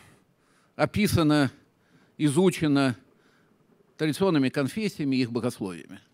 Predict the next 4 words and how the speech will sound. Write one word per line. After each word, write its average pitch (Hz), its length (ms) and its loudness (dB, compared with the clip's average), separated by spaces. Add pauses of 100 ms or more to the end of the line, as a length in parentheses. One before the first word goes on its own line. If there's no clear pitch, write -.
(1300)
Хорошо 165 500 6
изучено 113 400 -2
и 101 60 -4
описано. - 420 -14